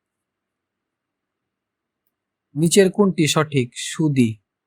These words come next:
দন্ত সয় রুসুকার, দয় দীর্ঘিকার। সুধি। তুমি আমার সঙ্গে প্রপঞ্চ করেছ, বাক্যটি কোন দোষে দুষ্ট? দুর্বুদ্ধতা।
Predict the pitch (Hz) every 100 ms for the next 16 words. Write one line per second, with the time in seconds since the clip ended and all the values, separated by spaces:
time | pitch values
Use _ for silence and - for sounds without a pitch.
0 | - 135 151 156 147 - 143 147 156 131
1 | 127 147 147 131 160 139 127 131 143 127
2 | - 120 120 120 95 - _ _ _ _
3 | _ - - 139 131 117 107 _ _ _
4 | _ _ _ _ _ _ _ _ _ _
5 | _ _ _ _ _ _ - 180 185 185
6 | 160 165 156 180 175 170 175 - 170 175
7 | 180 175 175 160 139 131 - 113 120 _
8 | 131 135 - 156 151 147 190 185 175 170
9 | 139 131 127 - 110 113 _ _ - 123
10 | 151 156 135 123 123 117 101 98